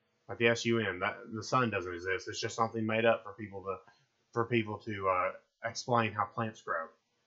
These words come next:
It's similar to that, and this is why. Because you can see Jesus in s-, so many elements of our culture and so many elements of our history. Well, well, let's, let's look at the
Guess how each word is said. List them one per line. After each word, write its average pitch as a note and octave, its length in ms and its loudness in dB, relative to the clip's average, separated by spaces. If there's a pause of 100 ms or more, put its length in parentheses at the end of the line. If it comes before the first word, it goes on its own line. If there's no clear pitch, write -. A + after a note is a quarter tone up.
(300)
It's A#2 160 -4
similar D#3 380 4
to G#2+ 60 -2
that, G#2+ 300 6
and G#2+ 140 -2
this A2 140 -4
is G2 120 -10
why. G#2+ 360 4 (280)
Because A2+ 200 -2
you A2+ 80 -2
can A2+ 100 -2
see C#3 200 -6
Jesus A2+ 540 0 (460)
in A2+ 140 -6 (720)
s-, - 260 -12
so D3+ 240 4
many B2+ 260 0
elements G#2 360 -6
of F#2+ 80 -10
our F2 80 -6
culture B2 380 -2
and G#2 120 -4
so A2+ 120 -2
many G#2+ 200 -4
elements G2 320 -6
of F2 80 -12
our F2 140 -8
history. G#2+ 360 -6 (1700)
Well, A#2 260 6
well, A#2+ 220 2
let's, C#3+ 380 2
let's C#3+ 200 6
look C3+ 140 -2
at A2 60 -10
the G2 160 -8